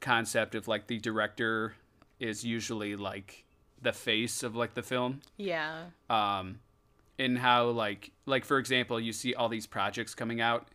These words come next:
Speaker 1: and it's, like, a Jordan Peele film,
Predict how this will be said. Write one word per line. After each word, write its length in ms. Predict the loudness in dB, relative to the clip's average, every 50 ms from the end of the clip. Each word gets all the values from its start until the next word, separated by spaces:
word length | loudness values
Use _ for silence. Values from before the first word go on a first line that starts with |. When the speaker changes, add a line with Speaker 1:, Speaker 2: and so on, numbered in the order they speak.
| _ -8
Speaker 1:
and 140 | -6 -4 -4
it's, 200 | -4 -6 -6 -4
like, 180 | -2 -2 -2 -4 -8 -20 -20 -20 -10 _ -2
a 100 | -2 -2
Jordan 460 | 0 2 2 2 2 2 0 -2 -4
Peele 420 | -4 0 2 2 2 2 0 -4
film, 440 | -6 -4 -2 -2 -2 -2 -4 -6 -12